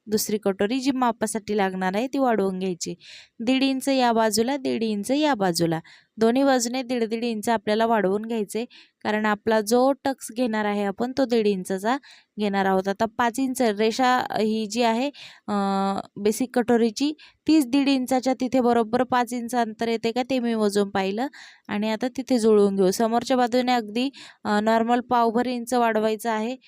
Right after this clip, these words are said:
आणि वरच्या बाजूने मात्र इथे अर्धा इंच वाढवलं तरीही चालेल आणि असा छान कटोरीचा आकार आपल्याला इथे देऊन घ्यायचा आहे पहा. आणि, अ, आता जो कटोरीचा मध्य आहे तो आपण इथे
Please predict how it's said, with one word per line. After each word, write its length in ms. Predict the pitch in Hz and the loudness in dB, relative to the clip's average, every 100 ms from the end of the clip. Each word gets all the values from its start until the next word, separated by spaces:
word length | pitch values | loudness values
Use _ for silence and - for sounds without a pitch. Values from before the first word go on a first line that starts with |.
| _ _ 226 | _ _ -8
आणि 480 | 208 202 208 214 - | -6 -4 -6 -8 -4
वरच्या 420 | 233 233 208 262 | 0 0 0 0
बाजूने 360 | 262 240 240 247 | 2 0 -2 -2
मात्र 580 | 247 233 247 285 - 101 | -2 0 0 0 -2 -2
इथे 240 | 226 254 | 0 2
अर्धा 340 | 240 220 226 | 2 2 0
इंच 240 | 240 226 240 | 0 0 0
वाढवलं 500 | 233 226 220 247 320 - - _ - | 2 2 2 0 -2 -8 -20 _ -2
तरीही 340 | 233 233 220 226 | 2 2 2 0
चालेल 400 | 233 214 208 208 | 0 0 -2 -2
आणि 240 | 202 208 | -2 -2
असा 180 | 214 233 220 | -2 -6 -2
छान 200 | 240 220 | -2 -2
कटोरीचा 540 | 220 208 208 208 208 202 | -2 -2 -2 -2 -2 -2
आकार 240 | 196 214 | 0 -2
आपल्याला 360 | 196 196 196 202 | -2 -2 -2 -2
इथे 240 | 190 302 - - - - | -2 -4 -6 -18 -18 -4
देऊन 360 | 208 196 190 | 2 4 4
घ्यायचा 320 | 190 208 180 196 | 2 0 2 -2
आहे 80 | |
पहा. 320 | 190 190 185 180 _ _ _ _ _ | 0 -2 -2 -6 _ _ _ _ _
आणि, 420 | - 202 220 269 415 _ _ _ | -8 -6 -4 -6 -8 _ _ _
अ, 60 | 214 | -6
आता 500 | 208 208 202 202 226 | -4 -2 -2 -2 -2
जो 160 | 220 247 | -2 -2
कटोरीचा 640 | - 240 226 226 220 262 | -2 0 0 0 0 0
मध्य 360 | 254 233 196 226 | 0 -2 0 2
आहे 300 | 214 220 247 | 2 0 0
तो 140 | 247 | -2
आपण 280 | 208 208 196 | -2 -2 -4
इथे 280 | 196 269 | -4 -4